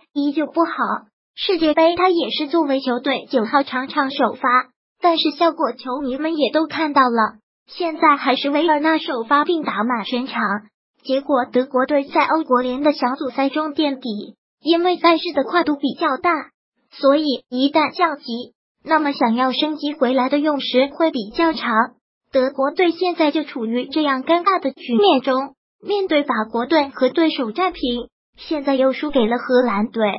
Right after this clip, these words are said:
在小组中三支球队中排名倒数第一，这样的情况下，勒夫表示接下来的两场欧国联的比赛一定要确保可以在世界杯冠军法国队身上至少拿到一分，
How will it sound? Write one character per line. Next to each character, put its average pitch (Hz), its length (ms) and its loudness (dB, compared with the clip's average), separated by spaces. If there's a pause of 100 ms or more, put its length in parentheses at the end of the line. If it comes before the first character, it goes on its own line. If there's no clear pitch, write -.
(420)
在 349 140 4
小 302 240 -2
组 285 240 -6
中 349 200 -2
三 302 200 0
支 330 160 6
球 262 240 0
队 302 220 0
中 381 180 4
排 262 240 -2
名 254 220 -2
倒 320 180 4
数 269 200 -6
第 330 240 4
一， 339 340 0 (380)
这 370 180 4
样 339 180 4
的 277 80 -2
情 247 260 -10
况 269 260 -2
下， 311 200 2
勒 302 160 2
夫 302 220 0
表 247 200 -4
示 294 220 -2
接 269 200 0
下 302 200 -2
来 262 160 2
的 294 100 0
两 269 260 0
场 277 160 -2 (140)
欧 311 300 0
国 233 160 2
联 220 200 -6
的 262 80 4 (420)
比 208 240 -6
赛 269 160 0
一 269 140 -2
定 415 180 0
要 349 120 2
确 320 160 -2
保 277 140 2 (240)
可 285 200 -2
以 302 180 4
在 294 240 4
世 330 200 0
界 294 200 2
杯 311 160 0
冠 339 220 2
军 339 260 -2
法 220 200 -6
国 240 200 -2
队 302 180 -2
身 359 220 -2
上 349 240 0
至 359 120 0
少 302 200 2
拿 233 180 -4
到 302 160 0
一 302 220 0
分， 302 340 4